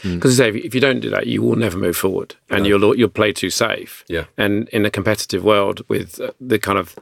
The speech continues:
Speaker 2: technology disruption going on,
Speaker 3: Yeah.
Speaker 2: you become irrelevant very quickly.
Speaker 1: Mm.
Speaker 3: Yeah.
Speaker 2: So like you say, I mean, uh, diversity, increased innovation, and, you know, and sameness, sameness just leads to sameness. So it's really important that we have a diverse workforce, but they're encouraged to innovate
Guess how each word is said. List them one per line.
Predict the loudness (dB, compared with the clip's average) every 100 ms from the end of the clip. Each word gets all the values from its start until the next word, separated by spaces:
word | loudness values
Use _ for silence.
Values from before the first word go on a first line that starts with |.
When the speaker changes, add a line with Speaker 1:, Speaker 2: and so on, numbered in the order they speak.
| -6
Speaker 2:
technology | -2 0 2 2
disruption | 0 0 -2 -2 -6
going | -2 0 0
on, | 0 -2 -4
Speaker 3:
Yeah. | -6 -2
Speaker 2:
you | 2
become | 2 0 0
irrelevant | 0 0 -2 -2
very | -2
quickly. | 0 -2 -2 -4
Speaker 1:
Mm. | -2 -4
Speaker 3:
Yeah. | -4
Speaker 2:
So | 0 2
like | 2 0
you | -4
say, | 0 0 0
I | 0
mean, | 0 -2 -8 -18 -20 _
uh, | -8
diversity, | 2 2 4 4 4 0 2 2 2 0
increased | 0 2 2 2 2
innovation, | 2 2 2 -2 -4 -8 -12 _ -4
and, | -2
you | 0
know, | 0 0
and | -2 0
sameness, | 2 2 0 -4 -8 -4
sameness | 0 0 0 -2
just | -2 2
leads | 2 2 0 -4
to | -4 0
sameness. | 0 0 -4 -4
So | -2 -2 -2 -12 -4
it's | -2 4
really | 6 8 6
important | 4 4 4 2 0
that | 2
we | 2
have | 0
a |
diverse | 0 0 0 -2 0
workforce, | -2 -2 -6
but | 0 2
they're | 4 2
encouraged | 2 0 0 -2 -6 -4
to | 0
innovate | 0 2 2 2 0